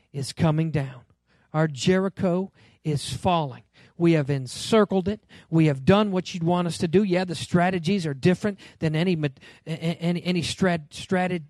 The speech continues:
strategic military planner would have. But God, you are our military planner. And God, these things that begin to come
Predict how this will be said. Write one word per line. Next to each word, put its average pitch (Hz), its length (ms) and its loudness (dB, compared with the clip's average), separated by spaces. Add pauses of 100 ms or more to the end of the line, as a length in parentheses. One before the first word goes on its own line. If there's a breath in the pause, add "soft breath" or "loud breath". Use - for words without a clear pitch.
strategic 180 1040 -4 (320 soft breath)
military 190 600 2
planner 208 480 0
would 175 220 0
have. 202 460 -4 (180 loud breath)
But 170 140 0
God, 180 260 2
you 220 300 4
are 139 340 -6 (420)
our 170 120 4
military 147 520 0
planner. 123 420 -6 (600)
And 160 80 -2
God, 196 220 4
these 190 320 2
things 220 360 0
that 165 120 -2
begin 185 260 0
to 170 60 2
come 214 340 -2